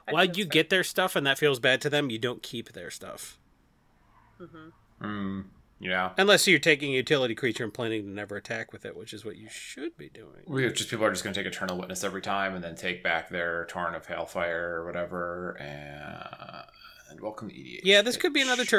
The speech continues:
Speaker 2: Tergrid for sure. It's, uh, it's very powerful, but as a
Speaker 1: I don't think it's as bad on its front as Tergrid is in terms of ba-, when I talk about,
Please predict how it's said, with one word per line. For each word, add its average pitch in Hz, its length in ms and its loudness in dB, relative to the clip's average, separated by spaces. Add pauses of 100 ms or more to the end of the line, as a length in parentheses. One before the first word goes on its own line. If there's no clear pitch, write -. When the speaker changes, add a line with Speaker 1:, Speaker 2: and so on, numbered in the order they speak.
Speaker 2:
Tergrid 170 400 2
for - 260 -6
sure. 113 540 -4
It's, 123 260 -4
uh, 113 200 -4
it's 110 120 -8
very 127 200 2
powerful, 113 460 -6
but 117 220 -2 (280)
as 165 140 -2
a 131 340 -2 (1040)
Speaker 1:
I 277 80 6
don't 330 180 0
think 277 140 -4
it's 254 140 -2
as 185 100 -12
bad 156 280 -2
on 156 140 -6
its 143 160 -14
front 151 380 -6
as - 120 -14
Tergrid 139 320 -10 (120)
is - 180 -16
in 185 120 -2
terms 190 300 -2
of 147 180 -10 (380)
ba-, 165 200 -2
when 175 180 -6
I 170 100 0
talk 165 260 -8
about, 147 240 -10